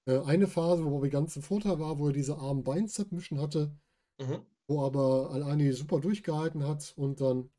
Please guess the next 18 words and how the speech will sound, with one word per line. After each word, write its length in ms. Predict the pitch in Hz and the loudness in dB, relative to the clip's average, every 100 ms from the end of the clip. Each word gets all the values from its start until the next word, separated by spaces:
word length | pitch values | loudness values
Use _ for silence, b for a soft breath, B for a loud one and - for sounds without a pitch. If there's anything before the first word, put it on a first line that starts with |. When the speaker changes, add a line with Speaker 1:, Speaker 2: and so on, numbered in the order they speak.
| _ | _
Speaker 1:
<clears throat> 420 | 180 254 202 151 - _ _ _ _ _ | -6 4 4 4 -2 _ _ _ _ _
auch 260 | 135 156 156 | 2 4 4
aus 200 | 143 - | -2 0
dem 340 | 147 135 135 127 | 2 4 2 2
Wechsel 300 | 151 - 143 | 0 0 2
in 80 | |
den 160 | 131 127 | 2 2
Single-Leg 420 | - 180 147 135 | 2 2 2 0
Boston 340 | - 170 - 151 | -2 -4 -4 -4
Crab 200 | 160 147 | -2 -2
von 160 | 147 135 | -2 -2
Bobby 200 | 135 135 | 0 -2
sich 240 | 123 - | -4 -4
rausgekämpft 560 | 170 196 170 175 170 165 | -2 0 0 0 0 -2
hat 140 | 147 | -2
in 120 | 151 | 0
die 80 | 143 | 0
Seile. 420 | 127 127 127 127 | 0 0 0 -2